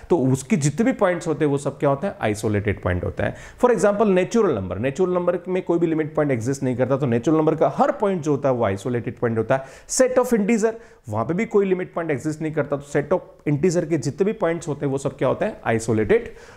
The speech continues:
पॉइंट्स होते हैं, क्लियर है? ये ध्यान देने की जरूरत है। अब ध्यान दीजिए, every point of finite set is a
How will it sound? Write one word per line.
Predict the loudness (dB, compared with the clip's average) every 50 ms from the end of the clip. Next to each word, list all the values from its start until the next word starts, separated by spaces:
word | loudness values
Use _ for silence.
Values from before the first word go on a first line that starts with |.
| -20 -16 -2 0
पॉइंट्स | 0 2 2 0 -2 -2 -6
होते | -6 -4 -4 -4
हैं, | -4 0
क्लियर | 0 2 2 2
है? | 2 2
ये | 0
ध्यान | 0 -2 -2 -2
देने | -2 -2 0
की | 0 0
जरूरत | 2 2 2 2 2 0 -2
है। | -8 -14 -16 _ _ _ _ _ _ _ -20 -20 -20 -20 -14 -2 -2
अब | 0 2
ध्यान | 4 2 2 4
दीजिए, | 2 2 2 0 -2 -2 -4 -12 -20 -20 -20 -20 -20 -16 -2 2
every | 2 4 4 4 2 0 2 2
point | 2 2 2 2
of | 0 0 -2 0 0
finite | 0 0 0 -2 -4 -4
set | -4 -6 -4 -4 -2
is | 0 0
a | 0